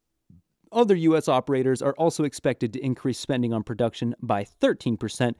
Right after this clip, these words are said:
in twenty twenty-two, says Cohen and Co. And, and it just keeps going. Prices are up. People are getting more comfortable with the idea of putting less money into paying down debt and more money into producing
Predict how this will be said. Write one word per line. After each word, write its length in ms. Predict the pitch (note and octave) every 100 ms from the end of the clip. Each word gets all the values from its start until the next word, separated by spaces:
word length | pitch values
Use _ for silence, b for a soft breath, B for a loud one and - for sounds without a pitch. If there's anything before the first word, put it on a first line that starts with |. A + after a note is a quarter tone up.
| b
in 140 | - A#2
twenty 280 | - B2 A2+
twenty-two, 560 | - G#2+ G2+ E3 E3
says 320 | - - B2 G#2+
Cohen 340 | - A#2 A2
and 140 | G2+
Co. 340 | G2 B2+ G2+ G2+
And, 200 | - G2 _ -
and 300 | - G2 G2+
it 140 | A2+
just 200 | - A#2+
keeps 440 | - - D3+ C#3 - B2+
going. 400 | A2 C#3 A#2+ F#2+
Prices 400 | - C#3+ - B2
are 140 | A2 -
up. 220 | D#3 - b b -
People 300 | D#3+ - D#3+
are 140 | B2+
getting 340 | G#2+ C#3+ C#3 -
more 260 | F3+ G#3+
comfortable 540 | E3 C#3 A#2+ A#2+ A#2+ - b
with 100 | -
the 160 | - D3
idea 380 | C3 A#2+ C3 B2
of 180 | A2+ -
putting 340 | C3+ A#2+ A2 -
less 300 | C3+ C#3 C#3+
money 240 | A#2+ A#2+
into 100 | G#2+
paying 320 | - A#2+ A2
down 240 | G#2 G2 G2
debt 260 | C3 C3+ b b
and 140 | - A2+
more 180 | C#3 E3
money 300 | B2 A#2 A2
into 400 | G#2+ A#2 A2 -
producing 640 | - G#2 B2+ D3 - G2